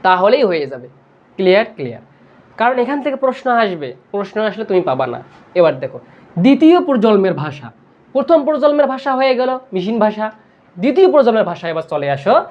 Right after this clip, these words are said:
দ্বিতীয় প্রজন্মের ভাষাটা ঠিক পাঁচ বছর পরে আসছে, ঠিক পাঁচ বছর পরে আসছে এবং তারপরের বছরের যে, তারপরের বারে যে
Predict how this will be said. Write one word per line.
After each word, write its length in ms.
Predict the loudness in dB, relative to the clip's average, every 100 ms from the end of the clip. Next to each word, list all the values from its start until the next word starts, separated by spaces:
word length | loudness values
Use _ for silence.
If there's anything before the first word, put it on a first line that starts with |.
| -18 _ -6
দ্বিতীয় 380 | -4 0 4 4
প্রজন্মের 380 | 2 2 2 0 -4
ভাষাটা 280 | -4 -2 -2 -4 -2
ঠিক 160 | -2 -2 -4
পাঁচ 180 | -2 0
বছর 280 | -2 -2 -4
পরে 280 | -2 0 0
আসছে, 300 | -2 -4 -18 -20 -20 _ _ _ _ _ _ _ -8
ঠিক 240 | 2 2 2 -4
পাঁচ 160 | 0 0 0
বছর 260 | 0 0
পরে 300 | -2 0 2 2
আসছে 280 | 0 -4 -8 -8 _ 2
এবং 160 | 2 2
তারপরের 480 | 0 -2 0 0 0 0 -4 -14 -20 -10
বছরের 400 | 0 0 2 -2 -2
যে, 140 | -2 -2 -2 -6 _ _
তারপরের 440 | -2 0 0 -2 0
বারে 200 | -2 -2
যে 60 | -2